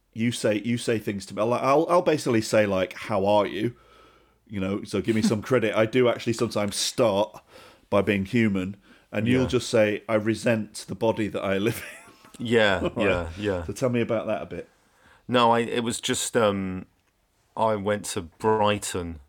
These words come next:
Speaker 2: a few weeks ago with Lauren, and when we were walking on the pier, I just had a feeling that I didn't want to walk.
Speaker 1: <laughs> You didn't want to
Speaker 2: And,
Speaker 1: have to
Speaker 2: and I,
Speaker 1: walk along.
Speaker 2: uh,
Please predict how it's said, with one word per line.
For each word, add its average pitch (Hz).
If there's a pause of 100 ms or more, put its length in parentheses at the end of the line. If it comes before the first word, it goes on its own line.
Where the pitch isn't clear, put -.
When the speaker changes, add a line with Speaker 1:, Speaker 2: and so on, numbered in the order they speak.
(920)
Speaker 2:
a -
few 104
weeks 98
ago 87
with 85
Lauren, 87 (500)
and 92
when 104
we 101
were 98
walking 92
on 90
the 90
pier, 85 (920)
I 95
just -
had 101
a -
feeling 98
that 90 (540)
I 104
didn't 104
want 95
to 101
walk. 95
Speaker 1:
<laughs> - (1200)
You -
didn't 143
want 127
to 127
Speaker 2:
And, 104
Speaker 1:
have 123
to 123
Speaker 2:
and 113
I, 113
Speaker 1:
walk -
along. 120
Speaker 2:
uh, -